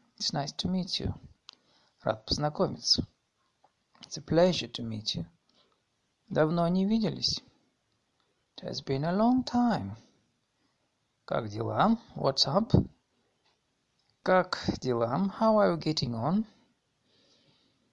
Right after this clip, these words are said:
Прошло много времени. It's been too long. Привет. Hello there. Привет. Hey. Как дела?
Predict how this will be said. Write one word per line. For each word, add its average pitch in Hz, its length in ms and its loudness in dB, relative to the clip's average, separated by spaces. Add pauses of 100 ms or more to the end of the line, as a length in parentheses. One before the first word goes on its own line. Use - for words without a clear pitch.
(180)
Прошло 180 400 0
много 151 300 2
времени. 110 600 -4
It's - 160 -4
been 135 360 -2 (120)
too 156 260 8
long. 127 340 -2 (840)
Привет. 143 600 0 (380)
Hello 190 280 6
there. 139 360 2 (840)
Привет. 139 500 -4 (160)
Hey. 170 360 2 (880)
Как 127 200 -4
дела? 175 480 0